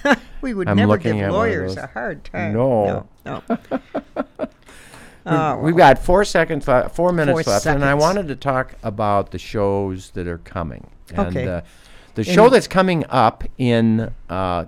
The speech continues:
Speaker 2: a week from tomorrow night is with Maggie Callanan,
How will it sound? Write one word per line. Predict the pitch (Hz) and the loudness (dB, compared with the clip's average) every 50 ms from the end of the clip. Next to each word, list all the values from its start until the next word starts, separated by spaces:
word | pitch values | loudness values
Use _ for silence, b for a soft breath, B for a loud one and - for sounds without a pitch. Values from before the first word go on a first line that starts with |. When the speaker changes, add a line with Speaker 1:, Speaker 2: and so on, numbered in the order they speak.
| - - | -8 -6
Speaker 2:
a | 98 95 | -4 -2
week | 95 95 127 160 147 - - - - | -2 -2 -2 -2 -2 -2 -4 -8 -12
from | - - 98 90 | -8 -6 -6 -6
tomorrow | - 95 87 87 87 78 73 | -6 -6 -6 -6 -4 -4 -4
night | 73 71 73 78 82 82 - - - | -6 -6 -6 -8 -8 -8 -10 -8 -4
is | 117 110 110 104 98 92 - - - - | 0 0 0 0 0 -4 -8 -12 -14 -10
with | - 107 95 - | -8 -8 -8 -6
Maggie | 113 113 117 123 113 117 104 | -4 -2 -2 -2 -2 -4 -6
Callanan, | - - 127 123 120 120 101 85 73 62 52 50 50 | -4 -4 -2 0 0 0 -2 -2 -4 -8 -10 -14 -16